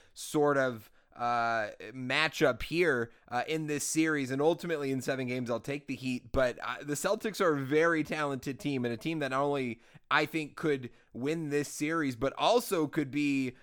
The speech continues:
a dangerous team in the N B A Finals. I think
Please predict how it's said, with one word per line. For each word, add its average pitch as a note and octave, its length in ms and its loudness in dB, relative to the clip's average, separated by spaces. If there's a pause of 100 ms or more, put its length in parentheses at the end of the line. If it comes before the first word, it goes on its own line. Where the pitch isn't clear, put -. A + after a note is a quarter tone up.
(180)
a - 60 -2
dangerous D#3+ 500 -2
team F3 340 -8 (280)
in F3 160 -2
the D#3 200 2
N D#3+ 120 2
B D3 140 4
A C3+ 160 2
Finals. D#3 500 0
I B2 80 -2
think C3+ 220 -6